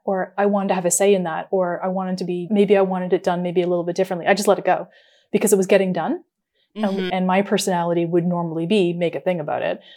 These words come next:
Speaker 1: Let's just move it forward. Let's just get it done." And then we've been slightly adjusting. I'll be like,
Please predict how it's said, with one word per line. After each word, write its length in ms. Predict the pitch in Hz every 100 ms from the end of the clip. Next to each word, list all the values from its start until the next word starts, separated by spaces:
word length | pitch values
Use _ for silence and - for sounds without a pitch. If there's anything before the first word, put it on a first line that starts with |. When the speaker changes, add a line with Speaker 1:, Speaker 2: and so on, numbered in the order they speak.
| - _ -
Speaker 1:
Let's 160 | 175
just 160 | 185 -
move 140 | 185
it 100 | 180
forward. 300 | 165 170 170
Let's 200 | 165 156
just 240 | - 170 -
get 140 | 180
it 160 | 160 160
done." 460 | 185 196 160 160 170 - _ 208
And 120 | 196
then 200 | 185 185
we've 220 | 190 190
been 140 | 185 180
slightly 460 | - 196 190 190
adjusting. 720 | 170 165 170 - - 170 165 160
I'll 100 | 175
be 200 | 190 175
like, 260 | 165 165